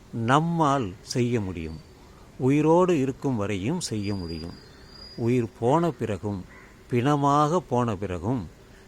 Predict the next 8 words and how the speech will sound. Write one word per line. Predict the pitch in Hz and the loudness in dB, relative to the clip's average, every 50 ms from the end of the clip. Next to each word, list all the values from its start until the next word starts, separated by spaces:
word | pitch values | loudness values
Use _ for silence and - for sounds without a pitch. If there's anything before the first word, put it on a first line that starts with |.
| - - - - | -20 -20 -16 -8
நம்முடைய | - 139 139 143 143 143 135 131 120 117 110 104 | -4 -2 0 0 0 0 0 0 0 0 0 -2
உறுப்புகளை | 98 107 143 156 160 - - 165 113 113 107 107 131 151 143 - | -2 -2 -2 -2 -2 -2 -2 -2 -2 0 -2 -2 -2 -4 -6 -4
பலருக்கு | - 120 117 110 98 95 - - 151 160 160 - 110 | -4 -2 0 0 -2 -4 -4 -4 -4 -4 -4 -6 -6
தானமாக | 90 110 113 123 139 151 160 156 120 113 107 107 101 123 147 | -2 0 2 2 2 2 2 0 0 -2 -4 -4 -4 -4 -4
செய்ய | - - 107 98 90 98 | -4 -4 -4 -4 -4 -6
முடியும். | 92 87 85 80 85 78 78 87 - - - - - - - - - - - | -6 -6 -8 -8 -10 -12 -12 -14 -16 -16 -20 -20 -20 -20 -20 -20 -20 -12 -6
இறக்கும் | 131 127 156 175 190 190 - - 196 180 165 131 | -2 2 2 4 4 2 2 2 2 2 2 -2
தருவாயில் | - 117 110 120 117 110 110 101 95 104 135 156 165 | -2 -2 -2 -2 -2 0 -2 -2 -2 -4 -6 -6 -8